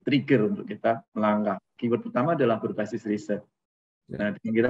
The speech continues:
Speaker 1: berbasis riset, artinya memang kami kebutuhan untuk alat-alat laboratorium sekarang alhamdulillah dengan
Speaker 2: Ya.
Speaker 1: bantuan Pak Rektor, juga Pak Rektor sangat kondusif untuk memberikan kepada kami, misalnya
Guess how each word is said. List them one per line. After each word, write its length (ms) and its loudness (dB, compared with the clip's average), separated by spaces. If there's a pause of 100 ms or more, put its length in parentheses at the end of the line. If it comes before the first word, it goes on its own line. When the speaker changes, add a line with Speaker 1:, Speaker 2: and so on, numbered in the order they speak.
Speaker 1:
berbasis 400 0
riset, 320 0
artinya 400 0
memang 240 2
kami 480 0 (320)
kebutuhan 560 2
untuk 160 2
alat-alat 480 0
laboratorium 960 0
sekarang 400 -2
alhamdulillah 320 0
dengan 560 -2
Speaker 2:
Ya. 160 -6
Speaker 1:
bantuan 400 -6
Pak 160 -2
Rektor, 400 4
juga 240 -6
Pak 160 -2
Rektor 320 -2
sangat 320 0 (400)
kondusif 560 2
untuk 180 0
memberikan 600 0
kepada 320 -4
kami, 240 0
misalnya 320 -2